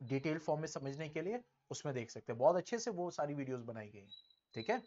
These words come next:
ओके, क्योंकि रिवीजन में हर चीज तो रिपीट नहीं कर सकते, लेकिन जैसे बहुत सारी चीजें हैं जो मेन, मेन चीजें हैं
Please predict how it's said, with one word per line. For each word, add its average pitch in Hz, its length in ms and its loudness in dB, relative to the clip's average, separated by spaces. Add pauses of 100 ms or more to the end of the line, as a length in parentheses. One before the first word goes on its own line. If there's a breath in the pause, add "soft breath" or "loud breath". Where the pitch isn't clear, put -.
(220)
ओके, 214 220 2
क्योंकि - 540 -2
रिवीजन 170 400 4
में 220 220 0
हर 165 120 6
चीज 202 220 -2
तो 226 80 6
रिपीट 202 320 4
नहीं 208 120 0
कर 208 100 4
सकते, 190 360 -4 (500 soft breath)
लेकिन 151 460 4 (460)
जैसे 131 200 2
बहुत 147 240 10
सारी 185 160 8
चीजें 175 320 -2
हैं 196 140 0
जो 156 100 0
मेन, 139 240 0
मेन 180 260 0
चीजें 180 340 -4
हैं 185 140 -4